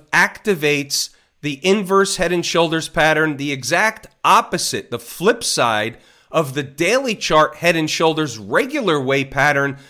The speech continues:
that we talked about for the last several weeks. Remember, technically speaking, by the book, that one failed. This one did not.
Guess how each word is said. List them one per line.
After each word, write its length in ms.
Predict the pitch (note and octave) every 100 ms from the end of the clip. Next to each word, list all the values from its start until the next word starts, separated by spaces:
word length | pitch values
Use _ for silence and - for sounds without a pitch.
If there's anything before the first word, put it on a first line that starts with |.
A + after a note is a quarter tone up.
| - -
that 160 | D#3
we 100 | D#3
talked 340 | D3 E3 E3 D#3+
about 300 | C#3+ C#3+ -
for 80 | C#3+
the 100 | D3
last 320 | D#3 D3 -
several 400 | D3+ C3 C3 B2
weeks. 680 | G3+ G#3 F3 - - - - _ _ _ _
Remember, 380 | D3 F3 F#3 E3+
technically 680 | C#3 - G#3 G3+ G#3 F#3+ F3
speaking, 600 | - - F#3 F3+ F3 D#3+
by 180 | D3 D3
the 80 | C3+
book, 380 | E3 G3+ G3
that 220 | D#3+ D#3+ D3+
one 220 | D3 C#3
failed. 640 | - G3 G3 D3+ C#3 C#3 - _ -
This 320 | G#3 C4+ -
one 560 | F3 D3+ D3 B2+ A#2 G2
did 220 | C#3 A2
not. 500 | B2+ G#3+ F#3+ F3+